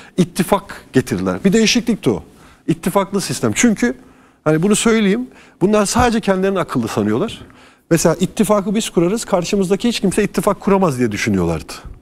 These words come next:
O ittifaklı sistemi getirirken düşündükleri şey buydu. O yüzden onların işine yarayacaktı. Fakat ne yaptık? Kusura bakmasınlar, biz de onlar kadar akıllıyız.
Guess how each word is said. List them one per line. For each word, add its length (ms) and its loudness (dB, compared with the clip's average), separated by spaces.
O 80 2
ittifaklı 540 -2
sistemi 380 2
getirirken 460 0
düşündükleri 480 0
şey 220 2
buydu. 240 2
O 80 2
yüzden 300 0
onların 320 2
işine 280 0
yarayacaktı. 540 -2
Fakat 260 0
ne 80 0
yaptık? 500 -4
Kusura 280 2
bakmasınlar, 600 -4
biz 160 2
de 40 2
onlar 240 0
kadar 200 0
akıllıyız. 560 -10